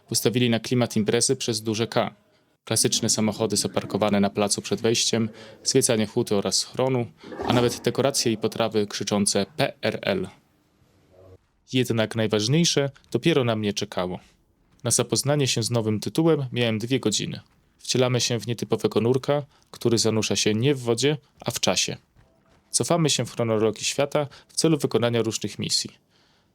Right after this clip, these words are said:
W trakcie pokazu moim zadaniem było uratowanie ważnej osoby, podążając śladami poprzedniego, zaginionego agenta.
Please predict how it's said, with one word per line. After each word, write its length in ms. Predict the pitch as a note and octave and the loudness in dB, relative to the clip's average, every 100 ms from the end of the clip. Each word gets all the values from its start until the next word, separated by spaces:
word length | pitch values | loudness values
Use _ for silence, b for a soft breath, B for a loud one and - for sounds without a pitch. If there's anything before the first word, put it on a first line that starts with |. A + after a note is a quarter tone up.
| _ - | _ -2
W 0 | |
trakcie 240 | E3 E3+ C3 | 0 0 -4
pokazu 480 | - - G#2+ C3+ B B - | -4 -2 0 0 B B 0
moim 220 | D3+ C#3 | 2 2
zadaniem 400 | A#2+ A2+ C#3 C3+ | 2 2 0 0
było 220 | A#2+ A#2+ | 0 0
uratowanie 600 | - A#2 A2 G#2+ B2+ B2 | 0 -4 -2 0 0 0
ważnej 320 | A2+ A2 A2+ | 0 0 -2
osoby, 400 | G#2+ - A2+ G#2 - b b _ | -2 -2 -2 -2 -8 b b _
podążając 480 | A#2+ A#2 A#2+ C3 A#2+ | 0 2 2 2 0
śladami 420 | - A2 A#2+ B2 | 0 0 0 -2
poprzedniego, 680 | A2 - A#2 A2+ B2 B2+ B2+ | -4 -2 -2 0 0 0 -2
zaginionego 680 | - G#2+ A2 G#2+ A2 - - | -2 -2 0 2 2 0 0
agenta. 440 | A2+ G2+ F#2 - | 0 0 -2 -6